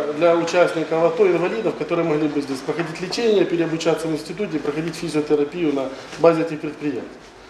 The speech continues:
Э, к сожалению, вот мы занимаемся грантами, мы занимаемся обучением, мы занимаемся всем угодно, но кроме работы. Э, мы не ходим в поле, понимаете, деньги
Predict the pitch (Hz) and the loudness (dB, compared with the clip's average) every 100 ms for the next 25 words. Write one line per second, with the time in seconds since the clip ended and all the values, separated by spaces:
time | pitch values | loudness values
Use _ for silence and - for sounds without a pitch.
0 | - - - - - - 165 156 - 190 | -20 -20 -20 -20 -20 -2 0 0 0 0
1 | 190 233 294 254 202 175 - - 202 220 | 2 4 4 6 6 4 -2 -4 4 6
2 | 202 - - - 147 196 220 208 175 170 | 6 0 -8 -6 2 6 6 4 2 0
3 | 151 185 180 156 147 139 135 143 165 180 | 2 6 6 4 2 0 0 0 2 2
4 | 180 180 170 151 165 165 165 147 151 147 | 2 2 2 2 0 0 -4 4 6 6
5 | 135 131 131 151 180 190 165 165 175 175 | 2 -2 -4 -2 0 0 0 -2 -2 0
6 | 190 220 165 156 185 202 180 165 170 143 | 2 2 2 -2 0 2 2 -2 -2 -4
7 | - - - - - - - - - - | -4 -12 -18 -20 -20 -20 -20 -20 -20 -18
8 | - 147 - - 151 196 185 - 214 185 | -8 -6 -6 -8 4 4 4 2 0 0
9 | 165 - 226 170 147 - 160 196 165 147 | -2 0 2 2 0 -4 -4 0 0 -2
10 | 131 202 190 160 170 | 0 2 2 2 0